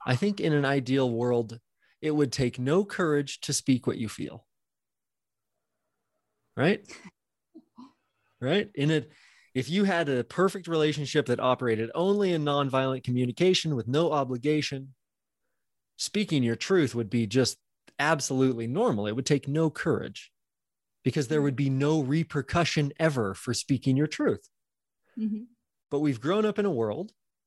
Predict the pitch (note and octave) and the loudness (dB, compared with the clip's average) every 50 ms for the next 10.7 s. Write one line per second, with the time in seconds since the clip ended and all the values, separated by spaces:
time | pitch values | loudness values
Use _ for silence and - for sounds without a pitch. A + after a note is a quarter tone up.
0 | _ _ _ _ _ _ _ _ _ _ _ _ _ - A#2+ B2+ B2 A#2+ B2 - | _ _ _ _ _ _ _ _ _ _ _ _ _ -4 0 2 2 2 0 -2
1 | - - _ _ _ _ _ _ _ _ _ _ _ _ _ _ _ _ _ _ | -6 -12 _ _ _ _ _ _ _ _ _ _ _ _ _ _ _ _ _ _
2 | _ _ _ _ _ _ _ _ _ _ _ _ _ _ _ _ _ _ _ _ | _ _ _ _ _ _ _ _ _ _ _ _ _ _ _ _ _ _ _ _
3 | _ _ _ _ _ _ _ _ _ _ _ - D3+ D3+ D3 C3 - - - E3 | _ _ _ _ _ _ _ _ _ _ _ 0 2 2 2 2 0 0 2 2
4 | D#3 D3+ D3 - C#3+ C3 B2 A#2 C3 C3 F3+ G3 D#3+ B2 - - - A#2 - _ | 2 2 0 0 0 0 0 0 0 0 0 0 0 -2 -4 -8 -14 -18 -20 _
5 | _ _ _ _ _ _ _ _ _ _ _ _ _ _ _ _ _ _ _ _ | _ _ _ _ _ _ _ _ _ _ _ _ _ _ _ _ _ _ _ _
6 | _ _ _ _ _ _ _ _ _ _ _ _ _ _ _ _ _ _ _ _ | _ _ _ _ _ _ _ _ _ _ _ _ _ _ _ _ _ _ _ _
7 | _ _ _ _ _ _ _ _ _ _ _ _ _ _ _ _ _ _ _ _ | _ _ _ _ _ _ _ _ _ _ _ _ _ _ _ _ _ _ _ _
8 | - B2+ A#2+ A2 G#2+ - _ _ _ _ _ - - - - - D#3+ E3 D3 - | -2 0 0 0 0 -2 _ _ _ _ _ -6 -2 -2 0 0 0 -2 0 0
9 | E3 D3+ C#3+ C#3 C3 - - - D3+ C3+ A2+ A#2 D3+ F#3 - _ _ _ _ _ | 0 2 2 0 0 -4 -4 0 2 2 2 2 0 -4 -8 _ _ _ _ _
10 | _ _ _ _ _ - - C3+ - - B2+ - - | _ _ _ _ _ -4 -2 -2 2 2 0 0 -2